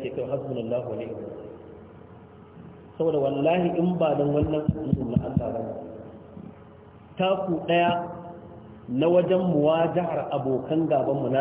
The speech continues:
rantsi da Allah, ba mu taka ba. To, mu yanzu muna so ne mu samar da alal aƙalla kafin mu bar duniya foundation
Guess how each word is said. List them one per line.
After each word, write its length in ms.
rantsi 240
da 80
Allah, 180
ba 100
mu 120
taka 260
ba. 120
To, 120
mu 160
yanzu 320
muna 380
so 120
ne 140
mu 140
samar 460
da 240
alal 260
aƙalla 560
kafin 280
mu 180
bar 120
duniya 440
foundation 560